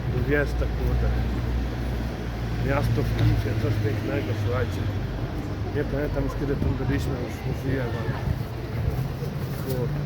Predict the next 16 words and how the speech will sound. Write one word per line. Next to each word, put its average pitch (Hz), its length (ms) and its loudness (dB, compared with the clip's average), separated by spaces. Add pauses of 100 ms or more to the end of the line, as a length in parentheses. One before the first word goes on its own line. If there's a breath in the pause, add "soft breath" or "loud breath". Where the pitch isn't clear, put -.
(100)
cieszę 156 280 0
się, 135 140 2
że 120 100 2
to 123 140 -2
zorganizowałem, 135 800 2
a 127 180 4
mega 143 180 2
trudno. 139 340 -2 (180)
Będzie - 180 2
tak 156 240 2
trudno 165 280 2
nam 160 140 2
się 160 80 0 (140)
dostać, 147 280 0 (100)
że 139 80 0 (1500)
aż, - 80 0